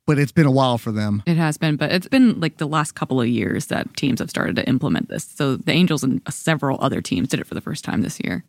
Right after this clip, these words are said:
Speaker 1: This is the first season where you saw those machines
Speaker 2: Yes.
Speaker 1: when they're throwing a bullpen, like, you see the guys back there. They're
Speaker 2: Yeah,
Speaker 1: using
Speaker 2: exactly.
Speaker 1: it.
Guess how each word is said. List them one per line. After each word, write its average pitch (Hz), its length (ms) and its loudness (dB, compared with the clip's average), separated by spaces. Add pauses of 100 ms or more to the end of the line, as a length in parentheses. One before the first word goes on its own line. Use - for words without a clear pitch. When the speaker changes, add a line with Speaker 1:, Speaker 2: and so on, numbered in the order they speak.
(140)
Speaker 1:
This 160 120 8
is 147 120 2
the 135 80 4
first 143 300 4
season 127 320 4
where 113 160 2
you 113 160 -2
saw 120 260 0
those 117 160 2
machines 117 540 4
Speaker 2:
Yes. 147 540 -4
Speaker 1:
when 139 120 6
they're 127 80 6
throwing 131 240 4
a 113 40 2
bullpen, 113 520 2
like, 104 160 -2
you 127 80 0
see 131 140 4
the 113 100 4
guys 110 240 4
back 104 240 -2
there. 98 120 -8
They're 104 100 0
Speaker 2:
Yeah, 110 240 4
Speaker 1:
using 117 260 4
Speaker 2:
exactly. - 140 -4
Speaker 1:
it. 170 80 -4